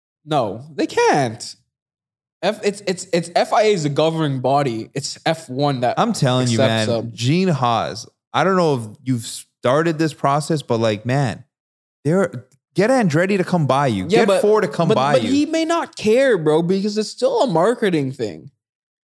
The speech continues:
Speaker 1: With the budgets now and the sponsorship, I think that you don't lose too much money anymore with the salary cap.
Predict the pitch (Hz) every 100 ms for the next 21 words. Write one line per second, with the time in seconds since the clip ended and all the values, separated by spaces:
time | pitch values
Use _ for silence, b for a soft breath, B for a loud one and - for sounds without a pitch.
0 | _ - 226 - 269 151 165 196 254 -
1 | 262 262 294 247 185 165 - 175 226 233
2 | 285 - 208 302 359 311 233 208 240 196
3 | 175 202 226 208 180 147 156 170 123 120
4 | 117 110 - _ 151 156 156 - - 147
5 | 131 123 - 67 -